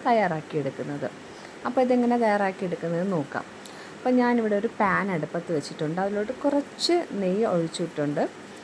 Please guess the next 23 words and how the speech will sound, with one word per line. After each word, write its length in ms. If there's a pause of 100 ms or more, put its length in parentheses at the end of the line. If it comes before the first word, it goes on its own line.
(320)
പിന്നെ 180
നമുക്ക് 340
ഓയിലാണ് 520
വേണ്ടത്. 300
ഞാനിവിടെ 400
സൺഫ്ലവർ 640
ഓയിൽ 220
കൊഴ-, 360 (140)
കുറച്ച് 300
ഒഴിച്ചിട്ടുണ്ട്. 840 (520)
പിന്നെ 200
നമുക്ക് 180
കുറച്ച് 340 (160)
കടുക് 300
പൊട്ടിക്കണം. 600
അപ്പോൾ 240
കുറച്ച് 320 (120)
കടുക് 260
ഇട്ടിട്ടുണ്ട്. 640 (680)
പിന്നെ 220
ഞാനിതിലോട്ട് 680 (420)
ഒരു 320
സവാള 600